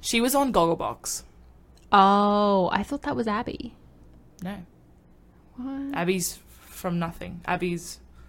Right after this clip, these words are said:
Speaker 2: I thought Abby was on Gogglebox.
Speaker 1: No.
Speaker 2: Okay, I'm shook. Carry on, sorry.
Speaker 1: Yeah, so I think, like, especially with that whole Carlin thing, and, like, there was this whole thing where before she picked him,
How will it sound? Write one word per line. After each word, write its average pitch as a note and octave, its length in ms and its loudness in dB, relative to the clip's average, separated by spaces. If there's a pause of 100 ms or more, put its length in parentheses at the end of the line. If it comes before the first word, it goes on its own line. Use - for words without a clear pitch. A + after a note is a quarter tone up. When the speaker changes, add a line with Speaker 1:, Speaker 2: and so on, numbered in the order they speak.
(200)
Speaker 2:
I D4 140 -2
thought F4+ 220 6
Abby D4 260 8
was B3+ 180 6
on F#3 200 2
Gogglebox. - 480 -4
Speaker 1:
No. F3+ 400 0 (340)
Speaker 2:
Okay, F#3 260 -2
I'm - 80 -4
shook. - 380 -10 (320)
Carry F3+ 260 -2
on, - 160 -4
sorry. - 400 -10 (120)
Speaker 1:
Yeah, A#3 260 6
so G#3 380 2
I G3+ 80 0
think, F#3+ 240 -4
like, F#3 240 2 (240)
especially - 260 -6
with A#3 60 -4
that - 100 -4
whole F#3+ 140 -2
Carlin E3+ 520 0
thing, E3 300 -4
and, E3+ 140 -4
like, E3 300 -4 (440)
there G3 140 0
was F#3 100 0
this F3 120 -6
whole G3 120 0
thing F#3+ 180 -2
where F3 260 2 (200)
before F#3 640 4
she - 200 -6
picked - 360 -6
him, E3 400 -4